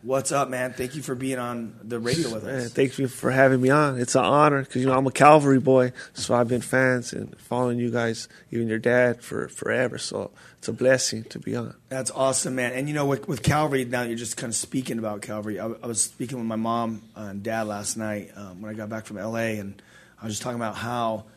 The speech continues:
Speaker 1: it's so awesome, like, to be in line or to be with the Calvary movement, 'cause I just love the, the, the theology and the distinctives of just how it is. It's just Bible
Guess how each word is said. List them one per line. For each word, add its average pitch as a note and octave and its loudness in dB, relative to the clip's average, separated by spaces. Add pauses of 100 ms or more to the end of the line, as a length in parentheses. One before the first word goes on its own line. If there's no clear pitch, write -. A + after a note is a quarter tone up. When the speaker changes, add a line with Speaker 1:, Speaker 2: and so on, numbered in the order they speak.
(200)
Speaker 1:
it's - -10
so C#3 0
awesome, A#2+ -4
like, G#2 -8 (360)
to A#2 -6
be A#2 -2
in A2+ -6
line A2 -6
or B2 -2
to A#2+ -6
be A2+ -4
with A2+ -6 (240)
the G#2+ -12
Calvary A2+ -6
movement, A2+ -6
'cause A2+ -8
I A2 -2
just A2 -8
love A#2 0
the, G2+ -4 (100)
the, F#2 -10
the G2 -16
theology A2 -6
and G2+ -10 (420)
the A2+ -8
distinctives A2+ -4
of G2+ -8
just B2+ -2
how C3 2 (680)
it C3 0
is. C3 2
It's - 0
just A#2 -2
Bible C#3 2